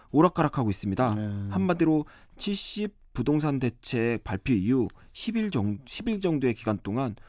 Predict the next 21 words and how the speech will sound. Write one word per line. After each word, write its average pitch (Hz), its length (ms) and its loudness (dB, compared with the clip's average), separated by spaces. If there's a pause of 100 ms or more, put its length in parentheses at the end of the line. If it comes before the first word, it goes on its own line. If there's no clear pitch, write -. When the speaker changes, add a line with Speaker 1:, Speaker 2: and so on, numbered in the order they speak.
(280)
Speaker 1:
정부와 135 500 2
청와대 156 500 -4
주요 123 480 2
인사들이 110 640 0 (360)
"검토한다", - 720 0 (200)
"하지 156 280 -2
않는다"라는 98 1080 0
말을 98 340 0 (340)
수차례 160 720 -2
바꾸면서 123 560 -2
혼란을 175 480 0
자초하고 131 460 -2
있는 92 160 -4
것입니다. - 460 -12 (600)
Speaker 2:
그 151 340 0
민주당 175 1200 2
내에서도 147 500 2
이제 139 140 2
그린벨트 160 580 4
문제에 131 360 4
대해서는 127 640 2